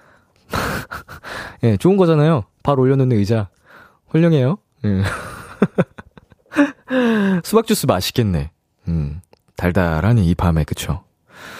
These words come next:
공삼팔공님, 람디, 모기가 벌써부터 너무 많아요. 잘 물리는 편이라 오늘만 세 군데 이상 물렸어요. 벌써 이러면 이번 여름 어떡하죠?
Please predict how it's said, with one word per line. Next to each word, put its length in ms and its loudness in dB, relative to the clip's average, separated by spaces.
공삼팔공님, 1120 4
람디, 400 4
모기가 320 4
벌써부터 680 0
너무 220 4
많아요. 600 2
잘 200 2
물리는 340 2
편이라 460 4
오늘만 400 4
세 160 -2
군데 300 4
이상 200 2
물렸어요. 600 0
벌써 280 0
이러면 340 2
이번 240 2
여름 180 0
어떡하죠? 680 0